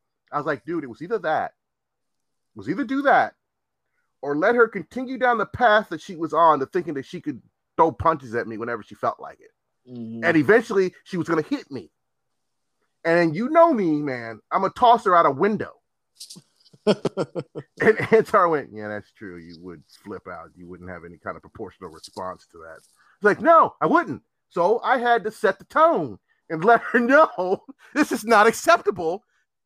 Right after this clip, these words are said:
Speaker 1: Here's how it's gonna play out if you fuck with me again." and she got the message. But if I had walked and, and, and, and, and she wouldn't stop and I told her to stop and she kept following me and following, I don't know, dude. I think I would have snapped.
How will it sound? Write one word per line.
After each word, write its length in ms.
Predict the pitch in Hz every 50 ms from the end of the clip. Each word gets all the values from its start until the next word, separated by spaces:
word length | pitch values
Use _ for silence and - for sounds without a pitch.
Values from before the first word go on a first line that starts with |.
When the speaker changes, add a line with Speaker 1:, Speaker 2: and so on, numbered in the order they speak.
| _ _ _ _
Speaker 1:
Here's 280 | - 302 311 302 254 -
how 300 | 208 226 - 170 170 190
it's 100 | 208 -
gonna 180 | - 190 180 185
play 320 | - - 202 220 226 247
out 200 | 277 311 302 233
if 100 | 196 -
you 120 | 190 233 - _ _ _
fuck 140 | - 370 - -
with 160 | 370 - _
me 160 | 190 190 170
again." 340 | 156 147 143 139 113 92 85 _ _ _ _ _ _ _ _ _ _ _ _ _ _ _ _ _ _ _ _ _
and 140 | 185 175 160
she 200 | - - 240 254
got 280 | 220 311 311 320 311 -
the 60 | 320
message. 560 | 302 339 349 381 - - 196 131 101 - _ _ _ _ _ _ _ _ _
But 300 | - 311 330 302 202 - - _ _ _ _ _
if 140 | - 165 - -
I 180 | 180 220 262 285
had 340 | 277 269 254 220 147 123 117
walked 420 | 151 180 220 254 262 - _ _ _ _ _ _ _ _ _ _ _ _ _ _ _ _ _ _ -
and, 320 | 165 165 160 147 113 - _ 156
and, 160 | 156 151 135
and, 160 | 147 151 147
and, 140 | 147 151 135 104 147
and 140 | 160 156 -
she 140 | - 139 139
wouldn't 280 | 135 170 143 185 -
stop 500 | - - - - 226 240 247 254 247 247
and 100 | 170 135
I 40 | 117 - -
told 180 | 185 196 165
her 40 | 139
to 100 | 107 92
stop 400 | - - _ - 240 247 254 247 202
and 80 | 165
she 100 | - -
kept 200 | _ - 147 - _ _ _
following 440 | 208 220 240 262 262 247 247 226 226
me 120 | 226 202
and 100 | 160 127 - _
following, 400 | - 247 262 262 262 254 247 226 - _ _ _ _ -
I 100 | 170 196
don't 100 | 233 240
know, 140 | 254 247
dude. 200 | 214 196 208 214 - _ -
I 100 | 180 175
think 180 | - 180 160 165
I 60 | 160
would 120 | 165 185
have 80 | 196 180
snapped. 320 | 202 233 233 190 - _